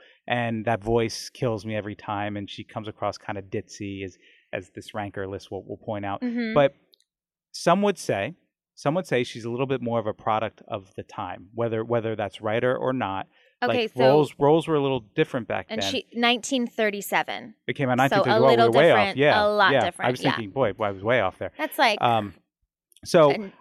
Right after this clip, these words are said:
Speaker 1: I'm not
Speaker 2: intensely long ago,
Speaker 1: so
Speaker 2: yeah.
Speaker 1: putting it up as example to kids now, I could see people having, having an issue with that. And maybe that's what
Speaker 2: Mm-hmm.
Speaker 1: we're talking about a little bit more than, than what at the time. But at the time and the role that she served, you can kinda see in that,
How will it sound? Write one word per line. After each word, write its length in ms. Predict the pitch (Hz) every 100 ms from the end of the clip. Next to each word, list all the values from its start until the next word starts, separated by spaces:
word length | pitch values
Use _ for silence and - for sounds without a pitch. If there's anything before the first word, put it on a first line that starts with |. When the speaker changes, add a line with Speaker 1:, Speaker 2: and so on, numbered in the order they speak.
| -
Speaker 1:
I'm 160 | 160
not 160 | 202 180
Speaker 2:
intensely 340 | 208 - 196 - _ _
long 280 | - 170 156
ago, 160 | - -
Speaker 1:
so 120 | 175
Speaker 2:
yeah. 80 | 156
Speaker 1:
putting 200 | 214 214
it 80 | 185
up 80 | 165 -
as 380 | 131 127 120 - -
example 800 | 127 117 135 135 127 113 113 -
to 120 | 127
kids 300 | - 123 101
now, 520 | 110 135 135 113 110 -
I 80 | 110
could 180 | -
see 140 | - 123
people 320 | - 117 117
having, 340 | 107 110 107 101 _ _ _
having 280 | 123 107 107
an 80 | 104
issue 520 | - 120 - 101 95 _ _
with 200 | 104 -
that. 100 | 98
And 80 | 131
maybe 220 | 175 180
that's 180 | 160 143
what 100 | 127
Speaker 2:
Mm-hmm. 20 |
Speaker 1:
we're 80 | 123
talking 400 | - 120 - 113
about 160 | 104 104
a 20 |
little 160 | 110
bit 160 | 104 110
more 260 | 110 110 107
than, 300 | 104 101 98 _ _ _
than 120 | 127 110
what 140 | 110
at 80 | -
the 80 | 104
time. 240 | 127 110
But 160 | 107 120
at 140 | 117
the 60 | 110
time 420 | - 143 139 139
and 240 | 120 120
the 100 | 110
role 380 | 107 123 120 113 _ _ -
that 140 | -
she 100 | 117
served, 460 | - - 151 117 113
you 160 | 143
can 160 | 156 165
kinda 240 | 147 135
see 420 | 117 - 143 123
in 80 | 107
that, 220 | 110 107